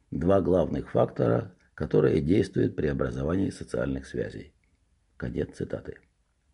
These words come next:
В одном этом положении заключена вся конституция существующего до сих пор экономического мира. Отличаясь исключительной краткостью, она гласит:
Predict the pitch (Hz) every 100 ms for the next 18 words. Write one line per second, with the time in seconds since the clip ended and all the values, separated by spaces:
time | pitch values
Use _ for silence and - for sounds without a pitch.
0 | _ _ _ _ _ _ _ _ _ _
1 | - - 90 92 - - - 90 92 90
2 | 92 107 120 - 69 - - _ - -
3 | 78 71 78 85 73 107 - 76 73 -
4 | - 85 - 82 - - - - - -
5 | 98 90 - 82 - - - - 120 -
6 | - _ - - 64 67 71 - - -
7 | 64 58 - - _ _ _ _ _ _
8 | _ - - - 71 92 98 117 - -
9 | 80 - 87 82 78 - - 104 - -
10 | - 110 - - - - 82 82 80 -
11 | 76 - 76 -